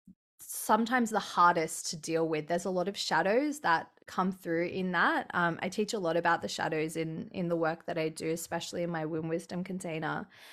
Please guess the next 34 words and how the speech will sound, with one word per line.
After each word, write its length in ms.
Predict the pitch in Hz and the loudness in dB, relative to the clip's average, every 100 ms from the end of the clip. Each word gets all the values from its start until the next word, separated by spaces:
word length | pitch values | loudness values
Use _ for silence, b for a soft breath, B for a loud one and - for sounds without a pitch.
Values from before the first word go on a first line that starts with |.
| B B - | B B 2
Um, 580 | 175 175 175 170 165 - _ | 6 6 4 0 -4 -10 _
there's 180 | 202 202 | 0 2
a 40 | 226 | 4
lot 320 | 208 202 208 | 4 4 4
that 180 | 214 - | 0 0
comes 320 | - 190 190 | -2 0 0
up 220 | 165 - | -2 -2
there, 220 | 156 156 | -2 0
and 100 | 170 | 0
it's 320 | 165 - - - | -6 -8 -14 -8
because 360 | 190 208 220 196 | -6 -4 -2 0
there 160 | 220 220 | 2 2
are 80 | |
so 280 | - - 180 | 0 0 0
many 500 | 185 185 180 180 185 b b b _ _ _ _ - | 2 0 0 0 -4 b b b _ _ _ _ -8
taboos 800 | - 190 175 170 185 254 240 - - | -2 -2 0 2 2 0 -4 -12 -4
and 580 | 180 180 175 175 180 180 - | 0 2 2 0 -2 -4 -4
there 220 | 185 175 | 2 4
is 160 | 180 185 | 4 2
so 640 | - 185 175 180 185 180 - | -4 -2 2 2 2 0 -2
much 400 | 190 180 165 - | -2 0 -2 -4
stigma 760 | - - 185 165 185 160 160 196 | -8 -4 -4 -2 0 2 0 2
that 220 | 185 - | 2 2
still 260 | - 208 180 | -2 -2 0
exists 560 | 170 151 175 170 - | -2 -4 -2 -2 -2
when 140 | 190 175 | -4 -4
it 120 | - | -6
comes 420 | - 175 175 - | -6 -4 -4 -6
to 760 | - 196 175 165 160 165 165 - _ _ _ _ - | -6 -2 0 0 0 -2 -4 -8 _ _ _ _ -6
the 140 | 180 | -4
bleed. 560 | 175 165 156 170 262 302 B B B B B _ _ _ _ - | -2 0 0 0 -4 -10 B B B B B _ _ _ _ 2
And 120 | 202 | 4
because 380 | 220 214 226 262 | 2 0 -2 2
we 160 | 247 | 2